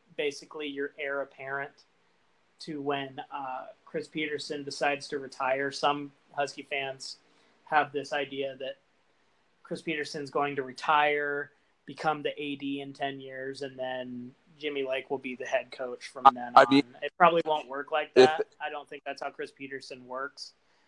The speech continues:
Speaker 1: I think when he's done coaching, he'll probably be retired.
Speaker 2: How, I mean, but really, how amazing would that be? You have, you,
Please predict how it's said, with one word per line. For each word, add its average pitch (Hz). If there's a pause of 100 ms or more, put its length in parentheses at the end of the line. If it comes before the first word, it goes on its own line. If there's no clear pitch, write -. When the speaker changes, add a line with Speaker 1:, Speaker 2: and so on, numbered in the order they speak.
(200)
Speaker 1:
I 143
think 139
when 143
he's 139
done 131
coaching, 135
he'll 135
probably 131
be 123 (340)
retired. 123 (420)
Speaker 2:
How, 139
I 131
mean, 120 (100)
but 110 (460)
really, 113 (580)
how 131
amazing 95
would 82
that 78
be? 85 (520)
You 113
have, 143
you, 143